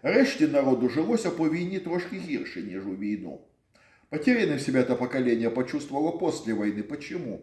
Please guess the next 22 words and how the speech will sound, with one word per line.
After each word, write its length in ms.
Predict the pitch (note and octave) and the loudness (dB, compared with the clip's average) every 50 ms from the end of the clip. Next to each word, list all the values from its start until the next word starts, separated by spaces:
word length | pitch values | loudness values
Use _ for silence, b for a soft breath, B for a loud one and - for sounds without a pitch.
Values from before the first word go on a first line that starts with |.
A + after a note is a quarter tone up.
| b b b b b b b b b | b b b b b b b b b
Потому 260 | C#3+ D3 F#3+ F3+ F3 | -8 -4 -4 -2 0
что 120 | - F3+ | 0 0
прив-, 380 | F3 E3+ F3 E3+ F3 F3+ E3+ - | 2 2 4 2 2 2 0 0
привычный 560 | E3+ F3+ F#3+ F#3+ F#3+ F3+ - - D#3 E3+ F3 | 0 0 0 0 0 -2 -2 -2 0 2 2
ему 140 | E3+ E3 F3 | 2 4 4
образ 320 | E3+ E3+ E3 D#3+ E3+ D#3+ | 2 2 2 0 0 0
жизни 500 | - C#3+ C#3 A#2 F#2+ - E2+ F#2+ F2+ F2 | 0 0 0 0 -2 -2 -6 -6 -6 -6
исчез. 560 | E2+ - - - - D2 C#2+ - - - - _ B B B B B B B B | -6 -6 -10 -14 -16 -16 -18 -20 -20 -20 -20 _ B B B B B B B B
И 40 | |
вот 140 | G3+ A3+ A3 | 2 4 6
этим 260 | A3 G#3+ - A3+ G#3+ | 6 6 6 4 2
всем 220 | F#3 - - G#3 F3 | 4 4 4 2 2
декадентам 600 | F#3 - G3+ G3+ F#3+ G#3+ A3 - A3 G3+ F#3 G#3 | 2 2 4 4 6 6 6 4 4 4 2 0
и 20 | |
спекулянтам 600 | G#3 - F#3+ F#3 A3 A#3 B3 C4+ B3+ - E3+ D#3 E3 | -2 -2 -2 0 2 4 6 6 4 4 2 0 0
нужно 240 | F#3+ F#3+ - E3+ | -2 -2 -2 -2
было 160 | D#3 D#3+ D3+ D3+ | 0 2 2 2
подавать 380 | D#3 D3+ D3 E3 E3+ F3 F3 | 2 2 2 2 2 2 0
что-то 300 | - - F3 E3+ E3+ D3+ | 0 0 -2 0 2 2
особенное. 480 | - - - F3+ D#3 - B2+ - - B2+ | 2 2 2 2 2 4 4 4 6 6
Обычным 540 | C#3+ C#3+ - - G#3 - - - E3 E3+ E3 | 6 6 6 4 0 -2 -2 0 0 0 2
мумам, 540 | F3 G#3 B3+ B3 F#3 C#3+ C3 A#2+ A2 - | 2 2 2 2 4 4 2 2 2 -2